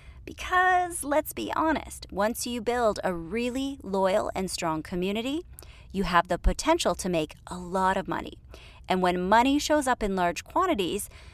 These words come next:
so too does the ego. So you have to stay grounded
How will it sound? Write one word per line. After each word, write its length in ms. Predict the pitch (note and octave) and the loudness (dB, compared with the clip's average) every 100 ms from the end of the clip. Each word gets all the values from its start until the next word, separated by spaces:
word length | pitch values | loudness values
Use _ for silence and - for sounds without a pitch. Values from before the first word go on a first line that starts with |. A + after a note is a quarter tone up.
| - | -20
so 440 | - - - D#4+ F4+ | -10 -6 4 4 4
too 400 | - E3+ D#3 D3+ | 0 -2 -2 0
does 320 | F3 D#3+ D3+ | 4 4 2
the 260 | - G3 - | -6 -8 -8
ego. 420 | A3+ G3+ - - | -8 -4 -4 -4
So 280 | - G#3+ G3 | -4 2 2
you 200 | F#3 A3 | 0 -4
have 320 | G#3 - E4+ | -4 -2 -2
to 100 | - | -2
stay 280 | E4+ - C#4+ | -4 -2 -4
grounded 840 | G#3 F3+ F#3 F#3+ F#3 E3 F3 D4+ | -4 -2 2 2 2 0 0 0